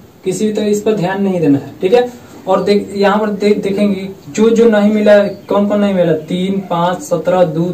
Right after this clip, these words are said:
तेईस नहीं मिला है तो उसको भी गुणा में लिख देंगे, यानी तीन गुणे पाँच गुणे सत्रह गुणे दो गुणे तेईस, दो गुणे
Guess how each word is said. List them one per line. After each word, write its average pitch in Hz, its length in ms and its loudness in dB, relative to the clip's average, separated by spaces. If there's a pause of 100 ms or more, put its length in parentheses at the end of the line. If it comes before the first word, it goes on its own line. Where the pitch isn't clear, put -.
(120)
तेईस 151 300 0 (560)
नहीं 196 140 4
मिला 220 200 6
है 233 220 0 (240)
तो 175 80 -6
उसको 180 280 -6
भी 190 120 -4
गुणा 170 220 0
में 160 120 0
लिख 139 140 -2
देंगे, 135 240 -2
यानी 160 120 -2
तीन 165 640 -4 (400)
गुणे 156 300 -2 (580)
पाँच 170 460 -4 (280)
गुणे 151 320 -2 (540)
सत्रह 175 540 -4 (340)
गुणे 160 280 0 (500)
दो 156 180 2 (140)
गुणे 170 320 2 (440)
तेईस, 143 340 0 (580)
दो 143 240 -6
गुणे 151 300 -4